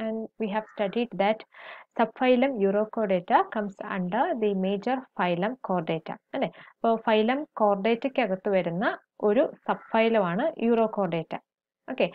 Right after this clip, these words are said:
അപ്പോ Urochordates കൂടാണ്ട് ഉള്ള, ആ, രണ്ട് subphylum കൂടെയുണ്ട് phylum Chordata-യ്ക്കകത്ത്. ഒന്നാമത്തതാണ്, ആ, subphylum Urochordata, second one subphylum Cephalochordata, third one is subphylum Vertebrata.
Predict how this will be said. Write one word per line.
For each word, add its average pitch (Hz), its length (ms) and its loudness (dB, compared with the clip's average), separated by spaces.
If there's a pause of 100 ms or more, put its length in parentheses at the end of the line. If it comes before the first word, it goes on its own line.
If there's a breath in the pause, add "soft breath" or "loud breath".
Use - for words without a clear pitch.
(260 loud breath)
അപ്പോ 247 280 2
Urochordates 254 920 2
കൂടാണ്ട് 226 760 2
ഉള്ള, 196 400 2
ആ, 202 340 -2
രണ്ട് 208 580 2
subphylum 214 460 2
കൂടെയുണ്ട് 214 680 2
phylum 196 220 2
Chordata-യ്ക്കകത്ത്. 190 1040 0 (240)
ഒന്നാമത്തതാണ്, 247 720 2 (200)
ആ, 190 280 0
subphylum 208 520 0
Urochordata, 180 760 -2 (640 loud breath)
second 240 400 0
one 311 180 -2 (240)
subphylum 214 440 2
Cephalochordata, 208 1200 0 (220)
third 214 280 4
one 202 160 2
is 311 160 0 (300)
subphylum 208 500 0 (220)
Vertebrata. 180 680 2